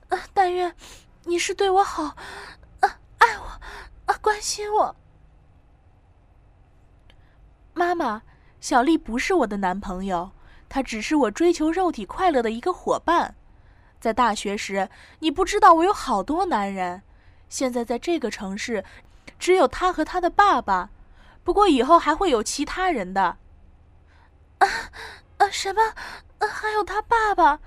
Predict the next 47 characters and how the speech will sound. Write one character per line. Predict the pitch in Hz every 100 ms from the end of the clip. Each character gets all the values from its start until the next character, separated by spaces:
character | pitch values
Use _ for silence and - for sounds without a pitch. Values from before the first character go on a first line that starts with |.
| - - - - - - - - - _ -
林 | - 262 330
冰 | 349 359 359
望 | 349 294
着 | 247
自 | 240 311
己 | 226
的 | 208 277
女 | 302 202
儿， | 165 180 185 233
觉 | 226
得 | 226
有 | 277 185
些 | - 247
陌 | 277 302 190
生。 | - 202 190 214 _ - _ _ _ _ _ -
“啊， | - - - - - - - _
啊， | 381 -
雨 | 381
洁， | 294 339
啊， | 349 - - _ - 427
你 | 427 453
怎 | 262
么 | 349
会 | 427
如 | 381 349 415
此 | - - - - _ - _ _ _ _
？”“淫 | 233 233
荡 | 381 381 277
是 | -
吗？ | 208 190 190 - - - - - _
自 | -
从 | - 302
我 | 269
知 | 196 311
道 | 311 226
爸 | 320 294
爸 | - 202
和 | 208 254
别 | 233 247
的 | 330
女 | 285 196
人 | 185
远 | 190 185 269
走 | 233
高 | 185 277 302
飞 | - 330
后， | 339 285 196 180